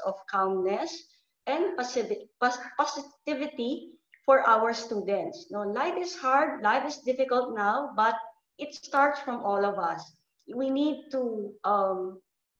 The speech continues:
project that image that we are trying our best and, uh, we are still blessed in spite of what is happening. Work with school her-, health workers and guidance counselors to identify and support students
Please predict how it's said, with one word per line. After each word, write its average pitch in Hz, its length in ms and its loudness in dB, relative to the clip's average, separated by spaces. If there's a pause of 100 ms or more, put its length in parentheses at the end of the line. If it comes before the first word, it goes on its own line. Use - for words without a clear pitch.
(160)
project 240 540 2
that 226 200 -4
image 220 500 -2
that 247 180 -4
we 233 120 -2
are 220 140 2
trying 214 320 -2
our 202 180 0
best 208 380 0 (460)
and, 220 320 -4
uh, 202 400 0
we 262 160 -2
are 254 400 2
still 302 260 -4
blessed 226 560 -2
in 214 100 -6
spite 214 300 2
of 208 140 -4
what 190 200 -4
is 196 140 -8
happening. 175 540 -6 (1200)
Work 302 340 6
with 302 140 -4
school 254 260 4
her-, 220 400 -4
health 233 300 -2
workers 220 480 2
and 208 240 -4
guidance 208 320 2
counselors 220 760 -4 (380)
to 330 100 2
identify 285 680 4
and 226 260 0
support 214 380 -2
students 202 520 -2